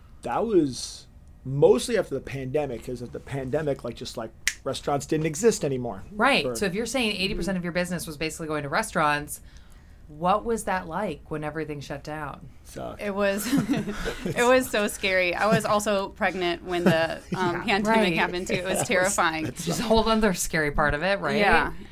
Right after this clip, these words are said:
Speaker 3: yeah. And, um, so then obviously we knew we had to make a change, and it seems like we are reinventing our business plan, like, every week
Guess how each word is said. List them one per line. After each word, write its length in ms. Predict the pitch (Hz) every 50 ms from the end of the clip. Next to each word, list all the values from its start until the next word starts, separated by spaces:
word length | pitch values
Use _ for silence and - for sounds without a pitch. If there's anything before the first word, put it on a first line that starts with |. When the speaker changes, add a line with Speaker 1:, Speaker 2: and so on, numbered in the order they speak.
| - -
Speaker 3:
yeah. 380 | - 208 196 180 175 170 185 -
And, 340 | - 202 190 190 190 196 190
um, 220 | 190 190 190 190
so 140 | 185 - 208
then 220 | 196 196 196 196 -
obviously 420 | - 202 202 202 202 202 202 196
we 100 | 190 185
knew 160 | 185 180 175
we 120 | 175 175 175
had 100 | 170 165
to 80 | 170
make 200 | 170 170 165 160
a 60 | 156
change, 320 | 139 - 175 165 165 160 -
and 120 | 160 170 160
it 160 | 131 135 -
seems 240 | - 226 233 240 -
like 120 | 202 160
we 120 | 170 175 180
are 100 | 175 170
reinventing 840 | 156 165 170 170 185 170 - - - 175 175 170 165 165 - 185 165
our 60 | 160 156
business 300 | 151 151 151 170 160 -
plan, 240 | - 156 147 147
like, 140 | 147 143 143
every 580 | - 160 160 147 165 160 151 151 147 143 - - -
week 420 | - 160 151 156 160 151 151 -